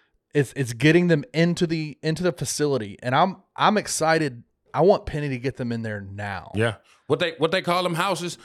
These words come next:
Speaker 2: when you, when you got a house on the market, it's turnkey ready.
Speaker 1: Let's go.
Speaker 2: Turnkey ready. All you gotta do is get them boys off the airplane, bus, car, train,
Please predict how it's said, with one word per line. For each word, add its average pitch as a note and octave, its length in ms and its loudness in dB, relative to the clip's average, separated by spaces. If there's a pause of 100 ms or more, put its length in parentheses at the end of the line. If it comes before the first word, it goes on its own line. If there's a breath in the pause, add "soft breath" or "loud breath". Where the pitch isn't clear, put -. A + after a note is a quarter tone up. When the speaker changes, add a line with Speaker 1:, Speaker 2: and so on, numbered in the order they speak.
(180 loud breath)
Speaker 2:
when C#3+ 120 0
you, C#3 80 2
when C#3 200 -4
you B2+ 60 -2
got D#3 180 0
a D#3 40 -2
house D#3+ 240 -2
on E3+ 60 -2
the D#3 60 2
market, E3 260 0
it's B2 100 -4
turnkey F#3+ 540 0
ready. D#3 340 2 (120)
Speaker 1:
Let's C#3+ 180 -6
go. B2 300 2 (180)
Speaker 2:
Turnkey F#3 880 2
ready. C3+ 360 2 (260 loud breath)
All C#3 160 4
you D#3 80 -2
gotta D3+ 180 0
do D3+ 80 0
is C3+ 100 0
get C#3+ 160 -4
them C#3 140 2
boys C#3 340 2
off C3 140 0
the - 100 -12
airplane, D3 800 0
bus, C#3+ 440 2 (200)
car, C#3+ 420 4 (180 loud breath)
train, C#3+ 560 -2